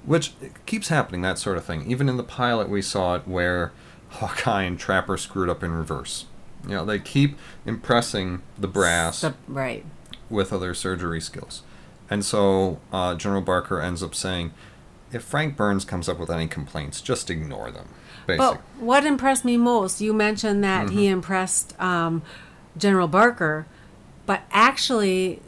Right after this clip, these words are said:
Speaker 2: the thing that I enjoyed most is
Speaker 1: Mm-hmm.
Speaker 2: Frank complained and complained and complained. He wanted this job so badly.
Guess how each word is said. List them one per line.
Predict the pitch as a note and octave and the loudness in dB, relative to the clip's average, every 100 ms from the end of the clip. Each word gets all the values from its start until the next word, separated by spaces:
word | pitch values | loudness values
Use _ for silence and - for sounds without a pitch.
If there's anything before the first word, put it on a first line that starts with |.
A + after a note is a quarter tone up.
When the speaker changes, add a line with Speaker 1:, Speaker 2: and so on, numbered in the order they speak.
| - | -8
Speaker 2:
the | G3+ G3+ | -4 0
thing | A3+ A3+ G#3+ | 2 2 2
that | F#3 F3 - - | 0 -2 -6 0
I | F#3+ A3 | 4 4
enjoyed | B3 A3 F3 E3 D#3+ | 4 2 2 2 2
most | D3+ D3 D3 D#3 - | 0 0 -2 -6 -6
is | E3+ - | 0 0
Speaker 1:
Mm-hmm. | A#2+ B2+ - - | 0 -4 -12 -2
Speaker 2:
Frank | A#3+ B3 A#3+ | 4 4 4
complained | G3 A3+ A3 G3+ | 2 2 2 2
and | F3 | 0
complained | E3+ F3 A#3 G#3+ F#3+ | -2 0 4 4 4
and | F3+ | 2
complained. | E3+ F#3 A3 F#3+ - | 0 0 2 2 0
He | C4 | -2
wanted | B3 B3 B3 F#3+ | 2 2 2 -2
this | F3+ | -4
job | - F#3 F3+ | -4 -2 2
so | F#3 - C4+ B3 | 2 4 4 4
badly. | G3+ G#3+ G#3 F3 D3+ E3 | 4 4 4 2 -2 -2